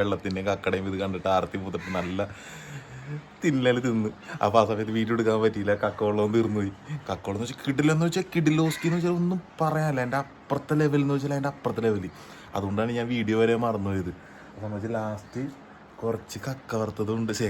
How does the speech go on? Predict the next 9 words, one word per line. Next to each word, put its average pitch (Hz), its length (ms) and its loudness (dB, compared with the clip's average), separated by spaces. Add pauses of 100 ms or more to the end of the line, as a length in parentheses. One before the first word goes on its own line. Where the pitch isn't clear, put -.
കക്കൊലത്തുണ്ട്, 110 680 0 (500)
ചിക്കൻ 101 340 0
വറുത്തതുണ്ട്. 95 420 0 (640)
ഇതും 101 180 -2
കൂടി 104 200 -2
ചെറിയൊരു 113 340 0
പിടുത്തം - 260 -2
പിടിക്കാന്ന് 95 400 -2
കരുതി. 87 200 -6